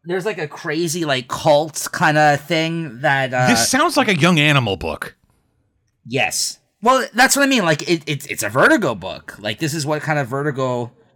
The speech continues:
Speaker 1: kinda could, should be, like, essentially, like, in my
Speaker 2: Yeah, I mean,
Speaker 1: opinion.
Speaker 2: ju-,
Speaker 1: Like,
Speaker 2: just,
Speaker 1: this
Speaker 2: just, uh, like, like, I'm not that familiar with Vertigo. Like, I think in my time, I, like,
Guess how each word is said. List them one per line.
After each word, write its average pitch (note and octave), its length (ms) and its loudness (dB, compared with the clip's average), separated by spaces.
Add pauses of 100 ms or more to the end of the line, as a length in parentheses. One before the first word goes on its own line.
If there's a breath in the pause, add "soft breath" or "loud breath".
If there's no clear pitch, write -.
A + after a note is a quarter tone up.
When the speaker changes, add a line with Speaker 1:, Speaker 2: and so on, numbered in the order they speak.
(140)
Speaker 1:
kinda C#3 260 -2
could, C3+ 240 -4
should - 280 -8
be, F#2 440 -8
like, F#2+ 300 -14 (340)
essentially, F#2 640 -12
like, F2 280 -16
in G2 100 -20
my - 60 -10
Speaker 2:
Yeah, E3 120 0
I - 20 0
mean, D3 140 6
Speaker 1:
opinion. D3 180 -2
Speaker 2:
ju-, C#3+ 60 2
Speaker 1:
Like, C3+ 80 -4
Speaker 2:
just, D3+ 120 2
Speaker 1:
this B2 80 -8
Speaker 2:
just, C#3+ 320 -2
uh, C3 240 2 (360)
like, C3+ 240 0
like, A#2 180 -2 (380)
I'm C3+ 200 0
not D#3 260 4
that C#3+ 300 0
familiar C#3 240 2
with B2 80 4
Vertigo. F#2 340 2
Like, D2+ 180 -6
I G2 100 0
think C#3+ 400 2
in A#2+ 180 2
my A#2 200 4
time, A#2+ 360 2
I, G#2+ 380 0
like, F#2+ 120 -6